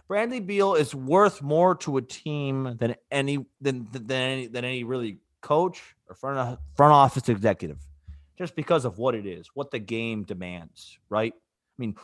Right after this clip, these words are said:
what was worth more, a Jerry Krause or a Michael Jordan? It proved to be really bad for Jerry Krause after Mike and, and, and, and, and, uh, Scottie Pippen left. I, I know I'm, I'm comparing, like, super dynasties right now,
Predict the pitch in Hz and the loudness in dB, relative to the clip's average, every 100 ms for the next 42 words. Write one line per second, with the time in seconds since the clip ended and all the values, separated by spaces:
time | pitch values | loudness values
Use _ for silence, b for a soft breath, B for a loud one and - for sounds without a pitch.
0 | B 160 - 180 127 131 151 - 120 104 | B 0 2 2 2 4 2 2 -6 -8
1 | 85 64 _ _ - 107 95 117 139 160 | -8 -12 _ _ -14 -12 -6 0 0 0
2 | 147 - 139 147 160 - - 90 120 123 | -4 -2 0 0 -2 -10 -14 -8 -6 -4
3 | 143 131 101 143 143 110 85 92 b b | -4 -6 -12 -8 -6 -6 -10 -20 b b
4 | 170 - - 262 294 185 - 127 185 135 | -10 -8 -4 -2 -2 -6 -12 -8 -8 -6
5 | 135 165 127 - 131 139 101 90 87 113 | -6 -4 -8 -4 -2 -2 -2 -8 -12 -12
6 | 92 - 92 85 - 98 85 82 113 104 | -12 -8 -8 -8 -10 -8 -8 -8 -8 -8
7 | - 95 90 90 90 90 85 87 b b | -8 -12 -10 -10 -12 -14 -18 -18 b b
8 | b 95 92 90 90 90 87 87 87 - | b -12 -10 -10 -12 -12 -12 -12 -14 -16
9 | 95 87 87 85 - 98 87 95 90 87 | -16 -14 -14 -16 -10 -8 -8 -12 -12 -12
10 | 85 92 143 151 170 190 233 247 180 151 | -10 -2 0 4 6 8 10 8 6 2
11 | - 139 131 123 - 151 131 107 101 92 | -4 -4 -4 -8 -2 0 0 -2 -4 -6
12 | 90 _ _ - - 160 113 85 113 117 | -8 _ _ -12 -10 -8 -10 -12 -10 -10
13 | 117 - 95 85 87 87 90 | -12 -16 -20 -18 -16 -16 -18